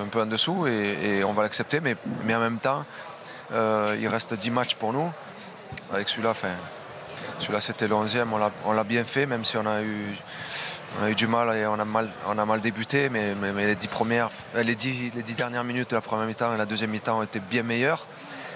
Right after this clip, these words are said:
et je pense que c'est une victoire méritée. Donc voilà, on pense à, à ces, à ces dix matchs, bien terminer la saison, et c'est tout.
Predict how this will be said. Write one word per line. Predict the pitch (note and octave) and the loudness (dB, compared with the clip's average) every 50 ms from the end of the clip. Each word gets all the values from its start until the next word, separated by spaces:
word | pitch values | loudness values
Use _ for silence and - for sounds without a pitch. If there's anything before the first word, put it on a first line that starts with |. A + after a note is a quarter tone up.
| - - - | -10 -2 0
et | A2 | 2
je | G#2+ - | 2 2
pense | - A2+ G#2+ | 2 0 0
que | - A#2 | 2 2
c'est | A2 - A#2 | 2 2 2
une | A2+ A2 | 0 -2
victoire | A2 - - A2+ G#2+ | -2 0 0 0 0
méritée. | A2 G#2+ G#2+ G#2 - G#2+ G#2+ | 0 -2 -4 -2 -2 0 2
Donc | G#2 G#2+ A#2 G#2+ | 2 2 4 4
voilà, | A2+ A2 G#2 G#2 | 4 6 6 4
on | G2+ | 4
pense | F#2+ - A#2 A#2 A2 - A#2+ | 2 2 0 2 2 2 4
à, | A2 G#2+ G#2 G#2 E2 F2+ | 4 4 4 4 2 2
à | A2+ | 0
ces, | - - - A#2 A2 A2 G#2+ | 0 0 0 0 0 0 0
à | - A2 | 0 0
ces | A2+ - B2 A2 | 0 0 0 0
dix | G#2 A2+ A2+ | 0 0 2
matchs, | A#2+ B2+ C3+ - - F#2+ | 2 2 2 2 0 0
bien | F#2 B2 C3 | 0 -2 -2
terminer | A#2+ - C3+ A#2+ A#2+ B2 A#2+ A#2 | 0 0 -2 -2 -2 0 0 0
la | A2+ A2 | 2 0
saison, | - B2 A2+ C3 D#3+ F#3 - - - - - - - - - - - - - - - - - | 0 0 2 2 0 0 -2 -8 -12 -10 -8 -8 -8 -8 -10 -10 -10 -10 -10 -12 -12 -4 0
et | G#2+ G#2+ | 2 2
c'est | - - A#2 | 2 2 0
tout. | - D3+ C3+ | -2 -2 -2